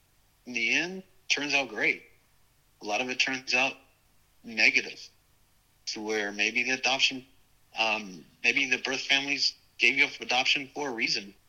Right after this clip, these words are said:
to not want to find you or have them found. So go in there with an open mind, uh, whenever you're doing this process, and then just love every moment, you know, whether it's good or bad, because it's gonna be, truth be told, it's gonna be,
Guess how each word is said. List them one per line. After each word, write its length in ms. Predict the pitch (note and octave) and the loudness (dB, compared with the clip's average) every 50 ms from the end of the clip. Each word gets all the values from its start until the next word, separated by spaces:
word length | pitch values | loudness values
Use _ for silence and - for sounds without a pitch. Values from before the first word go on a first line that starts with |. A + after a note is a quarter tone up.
| _ _ - | _ _ -6
to 120 | - A#2 | -4 -2
not 220 | A#2+ B2 B2+ B2+ | 0 0 -2 -2
want 140 | C3 C3+ C3 | -4 -4 -4
to 60 | - | -4
find 340 | - - A#2+ C3 D3 C#3 A#2+ | -4 0 2 2 2 2 2
you 220 | A2 G2+ G2+ G2+ G2+ | -2 -2 -4 -8 -10
or 240 | G#2 G#2 G2+ G#2 | -10 -8 -6 -4
have 240 | G#2 - A#2+ A2+ A2 | 2 2 2 2 2
them 200 | A#2 B2+ C#3 C3+ | 0 -2 -2 -4
found. 380 | - A2+ G2+ G2+ G2 G2 G2 - - - _ _ _ _ _ _ _ _ _ _ _ _ - | -4 -4 -4 -4 -6 -10 -12 -16 -16 -16 _ _ _ _ _ _ _ _ _ _ _ _ 6
So 160 | - - D#3+ | 6 6 6
go 240 | D3+ E3+ F#3+ G#3 G#3+ | 4 2 2 2 0
in 60 | G3+ | 0
there 160 | F#3+ F#3+ G3 | 0 0 2
with 120 | E3+ D3+ C#3 | 2 2 2
an 60 | C3 | 2
open 260 | B2+ C#3 - D3 B2 | 0 -2 -4 -4 -4
mind, 360 | A2 A2 A2+ B2+ C#3+ D3+ C#3+ - _ _ _ _ _ _ _ _ - | -2 -2 -2 -2 -4 -6 -12 -16 _ _ _ _ _ _ _ _ -14
uh, 320 | B2 B2 A#2 A#2+ A2+ A2+ | -12 -10 -8 -8 -8 -8
whenever 400 | A#2 A2+ A2 B2 B2 B2 A#2+ A#2+ | -10 -4 -4 -4 -4 -4 -6 -6
you're 100 | B2 A#2+ | -4 -4
doing 200 | A#2+ A#2+ A#2+ B2 | -4 -4 -4 -2
this 100 | C3 B2+ | -4 -4
process, 760 | - - B2 B2 A#2+ - - C#3 C#3+ C#3 - - - - - - _ _ _ _ - | -4 -2 -4 0 0 0 0 0 0 0 0 0 0 -2 -4 -12 _ _ _ _ 4
and 80 | A#2+ | 4
then 100 | C3+ C3+ | 4 6
just 160 | B2+ - - B2 | 6 4 4 4
love 160 | B2+ B2 A#2+ | 2 4 4
every 200 | B2 A#2+ A#2+ A2+ | 2 0 -2 -4
moment, 300 | A2 A2+ B2+ A#2+ G2+ - - | -4 -4 -4 -4 -8 -8 -12
you 100 | G#2+ G#2 | -12 -8
know, 120 | G2 G#2 | -6 -4
whether 160 | G#2+ A2 A#2 A2+ | -2 -2 -2 0
it's 140 | A2 - | -2 -2
good 120 | - A2 A2+ | -2 -2 -4
or 80 | A#2 | -4
bad, 360 | G#2+ G#2+ A2 A2+ A2 G#2 G2+ - _ _ _ _ _ _ _ _ _ _ _ - | -2 0 0 0 0 -2 -6 -14 _ _ _ _ _ _ _ _ _ _ _ -6
because 360 | A2 G#2 - B2 A#2 G#2+ G#2+ | -6 -2 0 0 0 0 -2
it's 180 | G#2+ A2+ - | -2 -2 0
gonna 180 | - A#2 A#2 A2+ | 0 0 -2 -2
be, 160 | G#2+ A2+ A2 | -4 -6 0
truth 260 | G#2+ - - A#2 G#2+ | 2 2 0 0 -6
be 100 | A2 G#2+ | -10 -8
told, 260 | G2 - A2 A2 A2 G#2+ | -6 -4 -2 -2 -2 0
it's 140 | G#2 - | -2 -2
gonna 160 | - A2 A2 G#2 | -2 -2 -6 -8
be, 500 | G#2 G#2+ G#2+ G#2+ G#2+ G#2+ G#2 G2+ - | -10 -8 -4 -2 0 0 -2 -2 -6